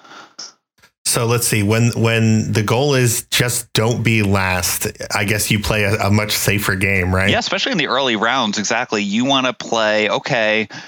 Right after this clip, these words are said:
Speaker 2: uh, I'm about to get shot by these blue Wizrobes, uh, in this one room. Okay, maybe I'll come back later when I have, you know, a stronger weapon.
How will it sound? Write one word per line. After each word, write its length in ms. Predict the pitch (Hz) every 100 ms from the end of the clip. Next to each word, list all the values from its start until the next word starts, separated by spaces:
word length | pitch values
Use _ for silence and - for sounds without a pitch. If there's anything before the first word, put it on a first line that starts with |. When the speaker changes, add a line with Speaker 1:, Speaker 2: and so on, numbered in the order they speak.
| - -
Speaker 2:
uh, 340 | 123 107 101
I'm 120 | 120
about 220 | 123 139
to 40 | -
get 140 | 120
shot 380 | - - 117 -
by 120 | 101
these 220 | 107 104
blue 240 | - 117 101
Wizrobes, 920 | 107 160 104 95 95 92 92 - - 85
uh, 280 | 101 95 92
in 80 |
this 160 | 104 -
one 160 | 107 107
room. 160 | 110
Okay, 180 | 202 233
maybe 240 | 220 285
I'll 80 | 453
come 180 | - 339
back 160 | 285 185
later 540 | 160 147 123 110 101
when 320 | 104 104 101
I 140 | 98 110
have, 580 | 113 107 101 101 95 -
you 100 | 110
know, 100 | 95
a 60 |
stronger 420 | - - 107 98
weapon. 680 | 95 101 101 - 98 101 101